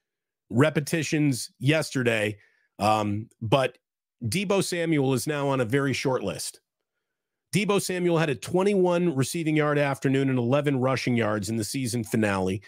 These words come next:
which gives him four thousand one hundred and twenty-two receiving yards and one thousand and seven rushing yards in his career.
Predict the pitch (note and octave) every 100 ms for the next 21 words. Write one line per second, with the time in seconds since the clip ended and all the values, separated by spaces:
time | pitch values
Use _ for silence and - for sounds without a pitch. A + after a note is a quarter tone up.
0 | - - _ - D#3+ C#3+ F#3 D#3+ E3 C#3+
1 | - - F#3+ G3+ A3 - F#3+ F3+ E3+ F3
2 | E3 C#3+ D#3+ D3+ D#3+ D#3+ D3 B2 - D#3+
3 | D#3 - D3 A#2+ - E3+ F3+ G3+ G3 G3+
4 | G3+ F3 - _ _ _ - D3+ A2 G#2+
5 | G3 A#3+ A3+ - G3+ G3+ E3+ F#3+ D3+ C3+
6 | - G3 F3+ B2 A#2 A2 D#3 F3+ D3+ C#3+
7 | B2 B2 B2 G#2 - E3 F3 D#3+ D3 -
8 | C#3+ A#2+ C3+ G2+ -